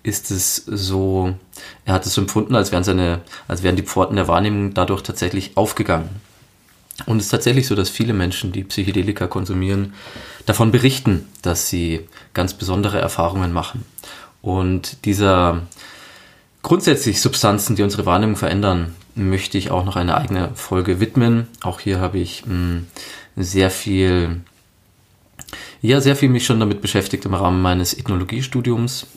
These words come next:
denn es gibt ganz viele Kulturen, in denen psychoaktive Substanzen verwendet werden, um veränderte Bewusstseinszustände zu induzieren. Also dazu auch nochmal eine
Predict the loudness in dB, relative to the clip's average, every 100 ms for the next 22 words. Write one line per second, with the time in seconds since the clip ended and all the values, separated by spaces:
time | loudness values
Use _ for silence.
0 | -20 -6 -2 0 0 -2 -2 -6 -10 -16
1 | -16 -16 -18 -20 -20 _ -8 -4 -2 2
2 | 0 2 2 2 0 -2 0 2 2 2
3 | 2 4 4 4 2 0 -2 -8 _ -2
4 | 2 2 0 -2 -4 -6 -2 0 0 -2
5 | -2 0 0 0 0 -2 -2 -2 -2 -2
6 | -4 -12 -18 -20 -20 _ _ _ -4 2
7 | 4 4 2 0 -2 0 0 0 -2 -2
8 | 0 2 2 2 0 -2 -6 -4 -2 -2
9 | -2 0 0 0 0 0 0 2 4 2
10 | 2 -2 -2 -2 -2 -4 -4 -4 -2 -4